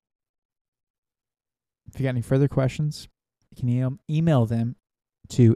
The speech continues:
info at thrivebrewco dot com. Trevor's gonna get back to you and point you in the right direction. He's gonna interact with you, get you what you need to know. Um, we're dis-,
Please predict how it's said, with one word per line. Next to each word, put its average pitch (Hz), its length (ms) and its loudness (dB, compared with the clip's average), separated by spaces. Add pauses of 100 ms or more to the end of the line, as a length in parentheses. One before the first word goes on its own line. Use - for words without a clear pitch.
info 147 540 0 (120)
at 127 220 -6 (400)
thrivebrewco 147 1080 2
dot 117 240 -6
com. 214 460 0 (420)
Trevor's 127 260 0
gonna 127 160 -4
get 127 160 -4
back 160 260 -2
to 190 100 -4
you 180 280 0
and 123 160 -10
point 139 260 -2
you 143 40 -4
in 131 60 -4
the 123 60 0
right 127 160 -2
direction. 160 480 0
He's 135 120 -6
gonna 120 220 -6 (800)
interact 165 400 2
with 185 160 -6
you, 196 180 0 (200)
get 170 220 0
you 156 180 -2 (140)
what 175 240 -2
you 180 60 0
need 170 240 -2
to 170 80 -2
know. 208 560 2 (760)
Um, 131 580 6
we're 135 60 4
dis-, 151 420 0